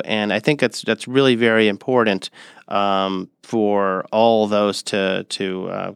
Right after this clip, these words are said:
consider, um, in, in, in, in all, all of the di-, various different organizations, you know, customers of companies need to <laughs>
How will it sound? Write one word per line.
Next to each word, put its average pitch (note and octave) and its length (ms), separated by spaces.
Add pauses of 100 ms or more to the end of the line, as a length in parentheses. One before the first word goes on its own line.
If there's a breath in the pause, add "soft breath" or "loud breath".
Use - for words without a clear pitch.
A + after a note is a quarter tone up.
consider, G#2 540 (360 loud breath)
um, F#2 480 (300)
in, G2+ 320
in, G#2+ 200
in, G#2 360
in A2 160
all, B2 400
all D3 300
of A#2 100
the A#2 140
di-, A#2 140
various B2+ 300
different B2 260
organizations, A#2+ 560
you G#2 60
know, G#2 140
customers A2 600
of G2 260
companies C#3 520
need A2+ 140
to - 180
<laughs> - 100